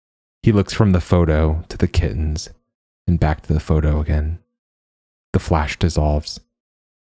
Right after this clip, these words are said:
I'm back in the present. I know if I wanted, I could see more flashes. Flashes of what happened to the cats, how they ended up as holders in Dorsey's storeroom.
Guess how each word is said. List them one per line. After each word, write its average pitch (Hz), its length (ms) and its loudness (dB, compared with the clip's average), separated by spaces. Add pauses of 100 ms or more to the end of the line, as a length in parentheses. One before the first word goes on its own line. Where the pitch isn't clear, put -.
(300)
I'm 92 140 2
back 80 260 0
in 85 80 2
the 71 80 0
present. 78 580 -2 (1500)
I 104 80 4
know 101 240 6
if 101 140 0
I 98 60 6
wanted, 82 460 2 (320)
I 98 40 0
could - 180 0
see 92 220 2
more 85 260 4
flashes. 73 680 -4 (440)
Flashes 87 440 0
of 85 100 0
what 85 100 0
happened 85 340 0
to 78 60 0
the 80 100 0
cats, - 520 -2 (400)
how 110 80 4
they 101 180 4
ended 92 240 4
up 82 140 2
as 82 140 0
holders 85 500 0
in 76 100 2
Dorsey's 78 380 0
storeroom. 76 680 0